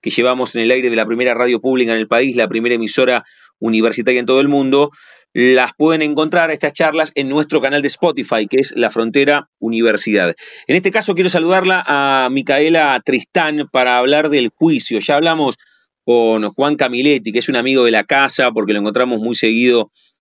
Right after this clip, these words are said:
ahí en el Teatro Estudio y siempre nos tiende puentes también con otros artistas y hablamos de teatro. En este caso quiero hablar del juicio, reitero, que tiene dos funciones en estos viernes, quedan pocos viernes en este almanaque, en este año,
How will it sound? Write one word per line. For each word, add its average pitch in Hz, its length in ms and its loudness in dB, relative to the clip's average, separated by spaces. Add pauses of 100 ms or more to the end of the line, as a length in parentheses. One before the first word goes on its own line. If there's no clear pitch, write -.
(120)
ahí 113 160 2
en 117 80 -2
el 110 100 -2
Teatro 104 720 2
Estudio 123 840 2
y 104 80 -2
siempre 120 320 -4
nos 92 140 -12
tiende 113 300 -4
puentes 113 340 -4
también 113 400 0 (340)
con 107 220 0
otros 107 460 0
artistas 113 640 -2
y 95 40 -4
hablamos 104 300 -4
de 98 120 -2
teatro. 127 560 0 (280)
En 123 100 -2
este 151 140 0
caso 185 180 -2
quiero 165 140 2
hablar 170 220 0
del 151 280 0
juicio, 151 580 2
reitero, 131 420 0
que 131 80 -6
tiene 156 200 0
dos 185 260 2
funciones 147 840 -2 (380)
en 120 100 -2
estos 139 240 0
viernes, 147 540 -2
quedan 143 240 0
pocos 139 240 -2
viernes 123 500 0
en 117 80 -6
este 120 180 -4
almanaque, 117 520 -2
en 113 80 -2
este 127 200 0
año, 117 340 0